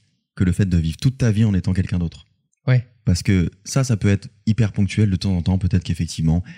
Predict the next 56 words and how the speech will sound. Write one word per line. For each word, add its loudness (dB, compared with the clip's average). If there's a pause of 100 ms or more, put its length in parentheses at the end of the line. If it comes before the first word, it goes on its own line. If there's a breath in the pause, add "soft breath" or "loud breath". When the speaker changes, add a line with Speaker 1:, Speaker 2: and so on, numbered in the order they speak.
(140 loud breath)
Speaker 1:
ça -8
t'empêche 2
de 0
te -2
prendre 0
un, 0
un 2
râteau 0
ou -2
ça -6
t'empêche -2
de -4
dire 0
une 0
connerie. -2 (440 loud breath)
Mais 0 (440)
quand 0
tu -2
es 0
conditionné 0 (480)
par 0
la 2
peur -2
des 0
autres, -4 (400)
c'est 0
pas 6
juste 0
de 2
temps 0
en 0
temps, 0
c'est -2
pas 2
de -8
temps -2
en -2
temps 2
à 4
une 2
soirée, 2
dans -2
un 2
rendez-vous, -2
c'est -4
toute -4
ta 2
vie -4 (400)
que 0
t'es, 0
que -2
t'es 0
bloqué 0
par -4
cette -6
peur-là. 0